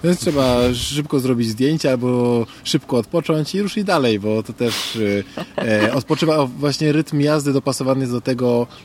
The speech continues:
e, czy dzieci śpią, czy nie, czy dzieci chcą, chcą wyjść, czy nie, a nie wtedy, kiedy my chcemy sobie zrobić przerwę. Co prawda można być wyrodnym rodzicem i zatrzymać się wtedy, kiedy się chce samemu, a nie kiedy dzieci chcą, no ale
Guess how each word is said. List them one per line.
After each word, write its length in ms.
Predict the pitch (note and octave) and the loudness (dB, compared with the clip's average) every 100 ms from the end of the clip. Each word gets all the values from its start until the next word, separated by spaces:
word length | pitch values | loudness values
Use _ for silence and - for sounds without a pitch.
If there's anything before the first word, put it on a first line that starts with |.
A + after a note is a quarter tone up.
| - B2+ | -8 -2
e, 460 | A2 A2 A2 A2 | 2 4 4 2
czy 140 | - C3 | 2 0
dzieci 220 | B2+ C3+ | 0 -2
śpią, 220 | C#3 B2+ | 0 0
czy 140 | - | 0
nie, 180 | A#2 B2 | 0 0
czy 120 | B2+ | 0
dzieci 200 | A#2 A2 | -4 -4
chcą, 260 | A2+ B2+ A#2 | -4 -2 -2
chcą 180 | - A2+ | -2 -2
wyjść, 220 | A#2+ A2 | 0 0
czy 120 | B2 | 0
nie, 160 | B2+ C3 | 2 4
a 60 | |
nie 140 | B2+ B2 | 2 0
wtedy, 280 | - A#2 A2+ | -2 -4 -2
kiedy 280 | A2+ A2+ | -2 0
my 140 | A2+ B2+ | 2 0
chcemy 280 | - A2+ A2 | 0 -2 -2
sobie 180 | A2+ | -2
zrobić 220 | A2 A2+ - | -2 -2 -2
przerwę. 400 | B2+ C3 F3+ B3 - - - - - | -4 -2 -4 -6 -12 -20 -20 -16 -6
Co 100 | C#3 | 0
prawda 280 | D3 C#3 | 2 4
można 300 | C#3 F3 D3 | 4 4 2
być 380 | G#2 G2 - - G2 | 2 0 -2 -2 -2
wyrodnym 380 | F#2+ G#2+ G#2+ G#2+ | 2 2 2 2
rodzicem 320 | G2+ G#2+ A2 | 0 0 -2
i 40 | G2+ | -2
zatrzymać 420 | G2+ A2 G#2 - | -2 -2 -2 -2
się 80 | G2+ | -6
wtedy, 240 | - G#2 | -4 -2
kiedy 200 | G#2 G2+ | 0 -2
się 220 | - G#2 | 0 -2
chce 240 | - - G2+ | -2 -6 -2
samemu, 400 | A2 A2 G#2 G2+ | 2 2 2 0
a 60 | |
nie 160 | G2 F#2 - | -2 -2 -4
kiedy 200 | F#2+ G2 | -2 2
dzieci 260 | G#2 A#2 | 2 0
chcą, 280 | - F#3 A3+ - - - - | -2 0 -2 -6 -20 -20 -10
no 80 | D3 | -2
ale 640 | C3+ C3 B2+ B2 B2 A#2+ | 0 2 4 4 4 2